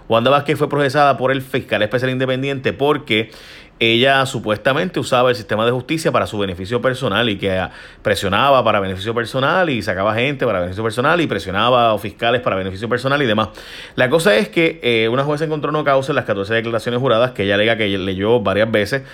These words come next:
en cuestión de cuarenta y cinco minutos. Personalmente yo me puse a leerla y honestamente te coge horas, y leerlas varias veces coge muchas horas, si no un día completo. Eh, pero en fin, por la cantidad de detalles que hay en algunas de ellas.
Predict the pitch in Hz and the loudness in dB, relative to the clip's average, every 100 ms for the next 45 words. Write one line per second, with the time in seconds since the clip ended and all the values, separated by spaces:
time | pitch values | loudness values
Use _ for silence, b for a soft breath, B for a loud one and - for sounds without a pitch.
0 | B B 107 95 92 - 98 104 107 104 | B B -4 -2 -4 -4 -2 0 0 -2
1 | 92 104 101 92 95 90 123 120 - - | -4 -2 -2 -2 -6 -2 -2 0 -2 -2
2 | 101 98 95 110 110 110 95 95 98 110 | -2 -2 -2 -2 -2 -2 -2 -4 -2 2
3 | 98 98 123 - - 90 90 87 - 90 | 2 2 0 -2 -6 -6 -6 -6 -8 -6
4 | 101 98 - 90 98 101 101 127 156 - | -4 -4 -4 -2 2 4 4 4 0 -8
5 | B B B - 92 92 104 110 104 117 | B B B -8 -2 0 2 2 2 2
6 | 107 123 156 123 98 104 107 160 110 98 | 4 2 0 -2 -2 0 0 -2 -2 0
7 | 107 131 - - - - 95 107 113 101 | 0 -2 -6 -20 -12 -8 -4 -2 0 0
8 | 92 92 160 151 92 B B B B 117 | -2 -2 2 2 0 B B B B 0
9 | 117 156 185 - 165 175 156 127 107 104 | 2 4 2 2 0 0 0 0 2 0
10 | 101 104 127 113 107 113 110 101 98 101 | 0 0 2 2 2 2 0 -2 -4 -2
11 | 101 98 104 98 127 156 104 | -4 -4 -4 -2 0 2 0